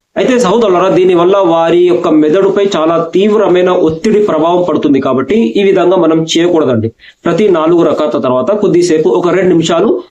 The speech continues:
వారిని కూర్చొనివ్వాలి, వారు కొంచెం రెస్ట్ తీసుకుంటారు, సరేనా? దీనివల్ల వారు ఫ్రీ అవుతారు. కాబట్టి ప్రతి నాలుగు రకాత తర్వాత కొద్దిసేపు కూర్చొనివ్వాలి, సరేనా? మరియు కొందరు చేసే నాలుగవ తప్పు ఏమిటి అంటే,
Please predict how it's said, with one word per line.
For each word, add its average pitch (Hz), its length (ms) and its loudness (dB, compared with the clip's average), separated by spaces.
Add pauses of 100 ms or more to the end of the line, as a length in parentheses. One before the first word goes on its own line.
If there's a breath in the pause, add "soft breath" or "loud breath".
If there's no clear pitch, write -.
వారిని 170 380 0
కూర్చొనివ్వాలి, 190 640 0 (300)
వారు 190 180 0
కొంచెం 233 400 0
రెస్ట్ 185 320 0
తీసుకుంటారు, 127 540 -2 (360)
సరేనా? 226 440 -2 (140)
దీనివల్ల 202 320 2
వారు 196 160 0
ఫ్రీ 226 280 -2
అవుతారు. 143 400 -2 (320 loud breath)
కాబట్టి 214 400 -2
ప్రతి 185 320 0
నాలుగు 156 340 2
రకాత 143 380 -2
తర్వాత 127 300 -2
కొద్దిసేపు 160 720 0 (220)
కూర్చొనివ్వాలి, 143 680 0 (240)
సరేనా? 247 380 -2
మరియు 240 220 0
కొందరు 226 340 0
చేసే 220 380 0
నాలుగవ 185 440 0
తప్పు 190 260 0
ఏమిటి 156 360 0
అంటే, 131 240 -2